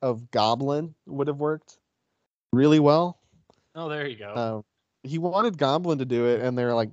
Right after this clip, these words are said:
Speaker 1: "No, this is a real American movie. You can't have Goblin do your fucking scores anymore." And he's like, "Okay, I guess I'll get the guy from the fucking De Palma movies."
Speaker 2: Hey, what did I do?
Speaker 1: Hey, why am I, why am I getting blowback?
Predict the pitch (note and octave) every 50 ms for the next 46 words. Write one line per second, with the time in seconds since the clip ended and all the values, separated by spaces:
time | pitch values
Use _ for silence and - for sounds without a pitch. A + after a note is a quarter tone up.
0 | _ _ A#2+ C3 E3 A3 F#3 B2 A2 A2+ A2+ - C3+ C3 C3 A#2+ B2 C3+ C#3 C3+
1 | B2+ B2+ B2+ B2 A#2 A#2+ A#2+ B2+ C3 C3 A#2+ A#2 A2+ A2 G#2 C3 B2 A#2 A2 G#2
2 | G2+ G#2 G2+ G#2 G2+ G#2+ G#2+ G#2+ G#2+ G#2+ G#2+ G#2+ A2+ A#2 A#2 A#2+ A#2 A2+ G#2+ -
3 | - A2+ G#2 G#2+ G2+ - - A#2+ B2 B2 A#2 G#2+ G#2+ G#2 G2+ G2+ G#2+ G#2 G2+ G2+
4 | G#2+ G#2 - G#2 G2+ G2 G#2 G#2+ - - G2+ F#2 F#2 F#2 F#2+ - F#2+ - F#2+ F#2
5 | F#2+ - - - F#2 F#2 - - F#2+ - _ _ _ _ _ _ - - - -
6 | B2 - - G2 - - - - - A#2 A2 G#2+ G#2+ G2 G2 G2+ G2+ F#2+ G#2 G#2+
7 | A2+ A#2 - _ _ _ _ _ _ _ _ _ _ D3+ - _ _ _ _ _
8 | _ _ _ _ _ _ _ _ _ _ _ _ _ _ _ _ _ _ _ _
9 | _ _ _ - D#4 C#4+ B3+ B3 C4 D4 D#4 D4+ D4+ D#4 D4+ D4 C4+ A#3 F#3+ G#3+
10 | G#3 F#3 D#3+ D3 C#3 C#3+ C#3+ _ - _ _ _ _ _ _ _ _ _ _ _
11 | _ - C#4 C4 A#3 A3 G#3 G#3 G3 F#3 F3 F#3 G#3+ B3+ C4 C4 C4 B3+ C4+ C4+
12 | C4+ C4 A#3+ G#3+ - D4 D#4+ D#4 D4 C#4+ C#4+ C#4 C4 C#4 C4+ C4 B3+ C#4 C#4 C4+
13 | C4 A3 F#3 C#3+ -